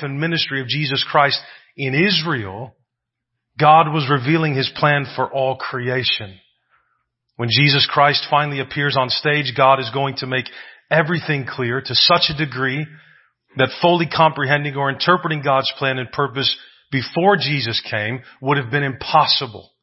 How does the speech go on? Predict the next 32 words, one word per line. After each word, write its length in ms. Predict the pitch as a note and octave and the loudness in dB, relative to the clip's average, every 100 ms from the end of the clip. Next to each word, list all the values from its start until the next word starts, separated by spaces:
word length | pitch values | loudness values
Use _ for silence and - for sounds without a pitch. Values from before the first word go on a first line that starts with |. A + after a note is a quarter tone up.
| _ _ _ _ _ _ _ _ _ _ _ A2+ | _ _ _ _ _ _ _ _ _ _ _ 0
This 260 | C3+ D3 D#3 | 2 4 2
is 180 | C3+ B2 | 2 4
why 480 | C3+ C#3 B2 A#2+ | 4 4 0 -4
we 420 | D3 E3+ C3+ C3+ C3 | -2 0 0 -4 -6
today 340 | C3 C#3+ C#3 | -2 0 2
are 100 | C3 | 0
so 280 | A#2+ - C#3+ | -2 -2 -2
reliant, 760 | C3+ C3 C3 C#3+ D#3+ C#3+ B2 A#2+ - _ _ _ _ _ - | -2 -2 2 4 4 2 -4 -8 -16 _ _ _ _ _ -6
or 140 | B2 | 0
should 400 | - - F3+ D3+ | 2 2 0 -2
be, 160 | C#3+ C#3 | -2 0
on 120 | C3+ | 0
the 60 | C3 | -2
New 300 | C3+ E3 F3+ | -2 0 0
Testament 480 | - D#3 - C3 A#2+ | 0 0 -2 -8 0
authors 440 | B2+ B2 C3 A#2 | 0 0 -4 -8
in 100 | B2+ | -6
order 240 | B2+ C3+ C#3 | -2 -2 -2
to 100 | - | -2
properly 520 | B2+ C#3 C3+ C3+ C3 B2 | 0 4 4 2 -4 -2
understand 720 | B2 B2 - B2+ A#2+ A#2 A#2 - _ - | -2 -4 -2 -2 -4 -6 -10 -20 _ 0
all 220 | C3 B2 | 2 2
Scripture. 520 | - D#3 D#3 - G#2 _ _ _ _ _ _ _ | 0 -2 -2 -2 -10 _ _ _ _ _ _ _
That 260 | B2+ C3+ B2+ | 2 2 0
mystery 720 | C3 D3 F#3+ - - C3 B2+ | -2 2 2 2 -2 -4 -4
that 180 | C3 A#2+ | -4 2
God 180 | C#3 C3+ | 2 2
had 140 | B2+ | -2
kept 200 | C#3 B2 | -6 -6
hidden, 340 | - D#3+ B2+ C3 | -4 -4 -4 -4
this 240 | B2+ - | -2 -2
plan, 540 | - C3+ C3+ B2 B2+ | -2 0 0 0 -4